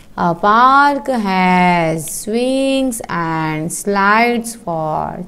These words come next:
children। एक पार्क में क्या होता है? स्विंग्स मीन्स झूले, and slides means फिसलना। स्लाइड्स मीन्स क्या होता है?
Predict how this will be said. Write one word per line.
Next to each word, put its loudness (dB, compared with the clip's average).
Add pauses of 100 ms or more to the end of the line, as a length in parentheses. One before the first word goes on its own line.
children। 2 (600)
एक -2 (140)
पार्क 2
में -6
क्या 2
होता 4
है? 4
स्विंग्स -4
मीन्स 0 (600)
झूले, 0
and -6 (100)
slides -2
means 0
फिसलना। 2
स्लाइड्स -8
मीन्स -8
क्या 0
होता 0
है? 0